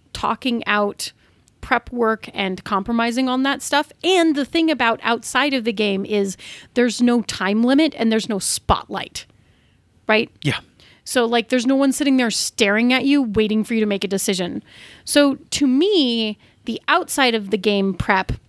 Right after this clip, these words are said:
Speaker 1: um, like the actual decision making on, like, what kind of story do we wanna tell and, like, who are N P Cs, like, that kind of thing,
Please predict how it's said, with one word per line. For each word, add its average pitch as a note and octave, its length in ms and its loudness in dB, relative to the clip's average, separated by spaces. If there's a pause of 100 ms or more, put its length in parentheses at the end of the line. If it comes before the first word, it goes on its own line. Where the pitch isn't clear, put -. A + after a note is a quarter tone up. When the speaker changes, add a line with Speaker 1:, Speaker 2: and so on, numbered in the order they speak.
(920)
Speaker 1:
um, G3+ 320 0
like G3+ 220 0
the A3+ 120 2
actual A3 360 0
decision G#3+ 380 2
making G#3 260 0
on, F#3 160 -2
like, F3+ 180 -6
what E3+ 220 -6
kind A#3+ 180 4
of C4+ 100 4
story D4+ 360 4
do A#3 100 2
we G#3+ 80 2
wanna G3+ 240 -2
tell F#3 260 -2
and, F#3 120 -4
like, F3 160 -4
who G#3 140 0
are G#3+ 160 2
N A#3 180 2
P A#3+ 140 0
Cs, A#3 260 0
like, G3 160 -2
that - 160 0
kind C#4 140 0
of C4+ 80 -2
thing, D4+ 240 2